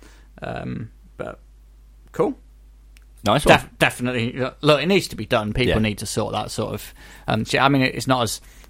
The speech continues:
Speaker 1: disastrous as, like, Red Ring of Death or anything like that.
Speaker 2: No.
Speaker 1: But, like, um, when things go wrong, which inevitably they're gonna do with technology,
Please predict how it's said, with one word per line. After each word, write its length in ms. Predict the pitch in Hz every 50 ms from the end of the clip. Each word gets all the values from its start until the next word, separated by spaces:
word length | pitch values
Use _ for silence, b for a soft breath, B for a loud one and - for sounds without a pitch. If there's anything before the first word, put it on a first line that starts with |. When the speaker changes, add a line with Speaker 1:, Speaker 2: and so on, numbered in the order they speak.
| b -
Speaker 1:
disastrous 680 | 120 110 - 113 107 - - - - 113 104 - -
as, 120 | - 110 123
like, 200 | 110 110 113 -
Red 280 | 117 104 104 101 110 117
Ring 240 | 110 104 107 104
of 80 | 101 -
Death 300 | - 110 107 - - -
or 60 | 117 113
anything 300 | 110 110 - - 110 107
like 200 | 104 110 107 -
that. 200 | 110 110 - -
Speaker 2:
No. 160 | 110 107 101
Speaker 1:
But, 80 | 104
like, 220 | 110 113 113 120 - B B B B B B B
um, 400 | - 110 107 107 110 113 110 98 - b b b b b
when 380 | - 135 139 139 139 135 123
things 360 | - - 131 123 117 113 107 -
go 200 | - 117 110 104
wrong, 320 | 104 104 110 107 101 101 110
which 260 | 110 110 - - -
inevitably 560 | 110 107 101 101 98 - - - - - -
they're 120 | - - 110
gonna 260 | - 110 107 107 107 - - - - - - -
do 240 | - 110 107 107 - -
with 120 | - - -
technology, 640 | - - - - - - - - - - - -